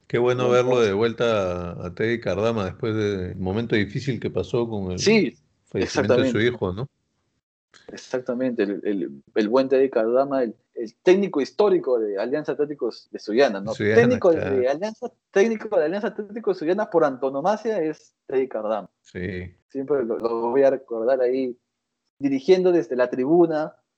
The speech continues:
Speaker 2: expulsado, ¿no? Al
Speaker 1: <laughs>
Speaker 2: mediodía, con cuarenta grados, con los tres botones de la camisa abierta, mentándole
Speaker 1: Sí.
Speaker 2: la madre ahí a, a, a George Buckley.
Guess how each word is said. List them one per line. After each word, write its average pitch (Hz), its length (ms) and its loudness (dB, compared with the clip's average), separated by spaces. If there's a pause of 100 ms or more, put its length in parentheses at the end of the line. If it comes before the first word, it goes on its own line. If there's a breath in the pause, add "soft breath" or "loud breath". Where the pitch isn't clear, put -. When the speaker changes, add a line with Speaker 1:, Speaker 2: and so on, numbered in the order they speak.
(120)
Speaker 2:
expulsado, 120 840 2
¿no? 127 200 -12 (320)
Al 185 320 0
Speaker 1:
<laughs> - 0 -
Speaker 2:
mediodía, 185 800 0
con 135 240 -8
cuarenta 165 460 2
grados, 170 540 2 (480)
con 110 380 -8 (320)
los 127 180 -6
tres 175 200 2
botones 175 520 0
de 139 80 -4
la 127 120 -2
camisa 151 320 -6
abierta, 165 520 2 (440)
mentándole 160 560 0
Speaker 1:
Sí. 147 40 0
Speaker 2:
la 143 80 0
madre 160 320 0
ahí 156 160 0
a, 143 140 0
a, 117 340 -2
a 113 160 -6
George 139 180 -2
Buckley. 101 280 -2